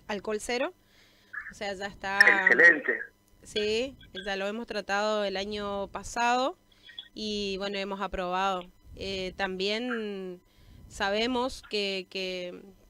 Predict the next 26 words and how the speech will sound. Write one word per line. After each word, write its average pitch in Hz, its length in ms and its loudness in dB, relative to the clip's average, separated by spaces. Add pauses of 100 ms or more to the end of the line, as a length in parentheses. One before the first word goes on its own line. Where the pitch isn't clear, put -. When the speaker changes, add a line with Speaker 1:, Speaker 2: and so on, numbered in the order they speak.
(220)
Speaker 1:
la, 180 160 -4
la 180 180 -4
causa 220 340 -2
de 208 80 0
muerte, 214 360 -2
¿no 208 60 -6
es 208 60 -8
cierto?, 208 220 -6
de 208 80 -2
los 208 100 -4
accidentes 202 500 -6
de 196 100 -4
tránsito, 233 560 -6 (160)
eh, 190 260 -4
nosotros 208 460 -6
somos 208 280 -8
parte 214 320 -4
de 196 440 -6 (500)
la 202 200 -6
Estrellas 240 520 -6
Amarillas, 240 460 -6
tenemos 240 300 -6
el 226 120 -6
Centro 233 320 -8
cuatro 220 280 -6
noventa. 233 500 -6